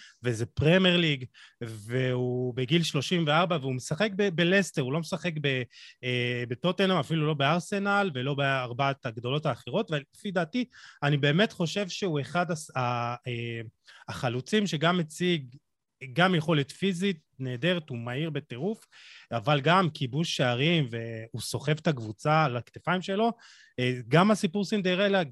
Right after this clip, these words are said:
גם האליפות המטורפת של לסטר לקחו באלפיים ושש עשרה,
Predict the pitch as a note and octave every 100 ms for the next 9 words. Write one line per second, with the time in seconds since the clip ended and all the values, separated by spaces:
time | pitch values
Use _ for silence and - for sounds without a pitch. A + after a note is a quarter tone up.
0 | A2+ C3+ F#3+ G3 E3 D3 - F3 E3+ D3+
1 | C3+ B2+ B2+ C3 D3 D#3 D#3+ C#3 C3+ D3+
2 | D3+ A#2+ A#2 - D3 C3+ B2 A2+ C3+ C3
3 | B2+ A2 G#2 G#2 _ _ - - G3 A3
4 | - A3+ A#3+